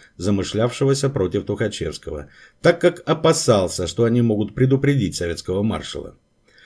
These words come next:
И вот однажды ночью Гейдрих послал две специальные группы взломать секретные архивы Генерального штаба и Абвера, службы военной разведки, возглавлявшейся адмиралом Канарисом.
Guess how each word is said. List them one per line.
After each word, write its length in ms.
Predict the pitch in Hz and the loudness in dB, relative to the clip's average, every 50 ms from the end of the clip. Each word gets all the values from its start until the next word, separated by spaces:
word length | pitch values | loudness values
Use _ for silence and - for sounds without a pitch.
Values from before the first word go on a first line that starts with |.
| - _ - | -20 _ -2
И 80 | - 147 | 4 8
вот 180 | 196 220 214 | 8 8 8
однажды 520 | 196 175 131 147 160 156 139 127 131 147 143 | 6 4 6 4 4 4 4 4 2 4 6
ночью 560 | 139 123 117 113 110 104 - - 131 131 117 | 6 6 8 6 4 2 2 -2 0 0 0
Гейдрих 580 | 98 101 98 95 95 95 110 120 131 135 - _ - - _ _ - | 4 4 4 4 4 2 2 0 0 0 -4 _ -20 -20 _ _ 2
послал 460 | - 131 131 - 170 185 185 170 107 | 4 4 4 6 6 6 6 6 4
две 180 | 101 139 185 | 6 6 6
специальные 720 | 175 - - - 110 - - 120 139 143 135 117 107 101 | 6 4 0 -4 -2 0 4 4 4 6 4 4 2 2
группы 400 | 92 90 107 147 180 170 - 175 | 2 2 4 4 4 4 4 2
взломать 540 | 165 143 139 156 190 185 165 135 110 101 - | 2 2 4 4 4 6 6 6 4 4 2
секретные 460 | - 110 101 117 117 104 107 107 104 | 0 -2 0 0 0 0 2 2 0
архивы 360 | 101 98 - - 101 98 92 90 | 0 0 -2 -2 -2 -2 -2 0
Генерального 600 | 90 98 101 98 95 90 87 87 87 87 85 82 | 0 0 0 0 0 0 -2 -2 -4 -4 -4 -4
штаба 420 | - - 175 185 175 175 180 180 | 0 4 4 4 6 6 4 2
и 200 | - - 165 175 | 2 2 0 0
Абвера, 760 | - - 110 110 110 104 95 92 95 101 95 92 92 90 - - - - _ | 0 0 0 2 2 2 2 0 0 0 0 -2 -2 -4 -8 -14 -20 -20 _
службы 420 | - - - 135 143 98 85 101 98 | -10 0 4 6 6 6 6 4 4
военной 340 | 101 95 90 92 92 92 | 4 4 2 0 -2 -2
разведки, 500 | 92 101 98 98 139 180 190 190 - - | -2 -2 0 0 2 2 2 2 2 -2
возглавлявшейся 880 | 120 104 90 76 87 95 92 90 110 139 139 139 - 131 127 - 139 - | 0 0 0 0 0 -2 0 2 2 2 2 2 0 -2 0 0 -2 -2
адмиралом 640 | - 107 101 90 87 87 87 90 95 101 98 101 | -2 -4 -6 -4 -2 -2 -2 -2 0 -2 -2 -4
Канарисом. 840 | 98 - 113 107 104 95 78 82 82 - - - - - 135 - | -4 -4 -4 -2 -2 -2 -2 -4 -6 -6 -8 -10 -10 -10 -14 -16